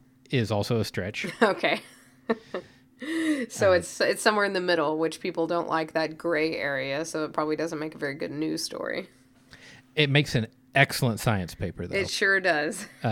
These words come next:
Speaker 2: It sure does. <laughs> So was this seven point one moment magnitude? I mean, is it, what does this look like tectonically? Was this sort of the same thing? Where, where did this happen?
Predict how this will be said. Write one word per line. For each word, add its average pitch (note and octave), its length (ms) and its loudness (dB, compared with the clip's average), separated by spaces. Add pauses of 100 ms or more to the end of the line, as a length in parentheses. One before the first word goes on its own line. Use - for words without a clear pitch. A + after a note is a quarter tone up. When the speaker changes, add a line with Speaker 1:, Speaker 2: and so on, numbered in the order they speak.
(120)
Speaker 2:
It - 40 4 (280)
sure D#3+ 260 -4
does. - 500 0
<laughs> - 360 0 (800)
So A#3+ 380 4
was A#3+ 200 -2
this A#3+ 180 -2 (300)
seven A3 340 2
point F#3+ 400 -2
one F3+ 360 -2
moment F3+ 260 -4
magnitude? F3+ 480 -2
I C3 240 0
mean, F#3 180 0
is F3 200 -4
it, F3 340 -2 (320)
what F#3+ 220 -4
does G3 100 -10
this F#3+ 180 -4
look G3 160 -6
like F3 180 2
tectonically? - 680 -6
Was - 140 -12
this D#3 140 -6
sort E3+ 140 -6
of D#3+ 60 -8
the - 80 -6
same D#3+ 300 -8
thing? A#3 720 -2
Where, G3 580 0 (440)
where F#3 160 0
did F3 200 -6
this F3 180 -4
happen? - 480 -8